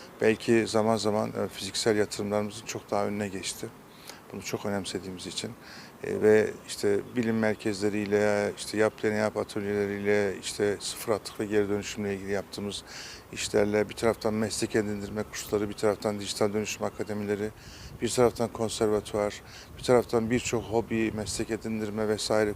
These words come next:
kursları, bir taraftan yaptığımız sayısız spor alanları, halı sahalar,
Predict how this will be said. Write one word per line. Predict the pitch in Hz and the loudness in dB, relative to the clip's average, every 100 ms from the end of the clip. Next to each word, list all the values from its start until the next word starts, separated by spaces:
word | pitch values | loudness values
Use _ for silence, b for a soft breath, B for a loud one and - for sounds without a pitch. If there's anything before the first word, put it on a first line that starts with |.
| - | -6
kursları, | - - 104 107 104 B B B | -8 0 2 2 0 B B B
bir | - | 6
taraftan | 135 123 127 | 6 8 6
yaptığımız | 123 117 - 113 | 6 4 0 -2
sayısız | - 117 110 - | 6 6 6 0
spor | - - 123 117 104 | 0 2 6 6 6
alanları, | 104 104 104 104 101 104 101 | 4 6 4 2 0 2 0
halı | 98 101 | 0 -2
sahalar, | - 107 104 104 - | 4 4 4 2 -2